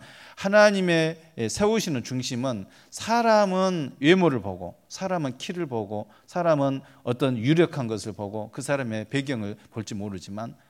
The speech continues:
하나님은 중심을 보시는 하나님이시다라는 것을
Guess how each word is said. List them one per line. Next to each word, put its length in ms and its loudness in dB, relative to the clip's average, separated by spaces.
하나님은 640 -2
중심을 680 -2
보시는 480 -6
하나님이시다라는 960 -6
것을 340 -10